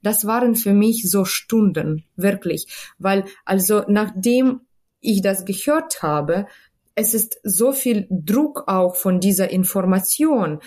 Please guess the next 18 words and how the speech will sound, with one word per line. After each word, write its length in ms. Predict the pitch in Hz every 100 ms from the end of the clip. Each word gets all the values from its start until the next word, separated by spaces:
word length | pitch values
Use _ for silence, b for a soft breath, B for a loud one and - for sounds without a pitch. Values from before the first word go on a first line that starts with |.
| B B
und 180 | 196 196
so 120 | 233
viel 160 | 233 208
Verantwortung, 960 | 220 - 247 302 302 180 180 180 160 175
weil 140 | 170
ich 120 | 180
verstehe, 380 | 196 190 - 214
ich 120 | 185
muss 220 | 180 190
das 260 | - 185 -
jetzt 340 | 190 170 -
alles 380 | 196 196 190 -
ganz 300 | - 208 208
gut 240 | 220 226 202
nachher 340 | 202 - 214
schneiden, 640 | - - 170 165 160 151
damit 300 | 165 175 185
die 160 | 190